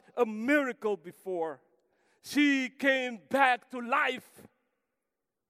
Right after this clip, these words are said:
Then Jesus asked, "Can somebody give her something to eat?" I was so happy because, uh, to the,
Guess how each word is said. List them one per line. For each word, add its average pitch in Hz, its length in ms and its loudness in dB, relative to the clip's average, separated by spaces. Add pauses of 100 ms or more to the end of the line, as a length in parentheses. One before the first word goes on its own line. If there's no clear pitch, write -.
(720)
Then 247 180 -2
Jesus 220 440 -6
asked, 175 440 -18 (640)
"Can 320 220 -2
somebody 220 480 -6
give 196 320 -6
her 214 120 -8
something 208 640 -10
to 156 200 -16
eat?" 302 260 -10 (1600)
I 277 120 -4
was 208 220 -12
so 254 260 -8
happy 156 380 -14
because, 143 500 -18 (580)
uh, 131 80 -18 (760)
to 226 100 0
the, 185 120 -10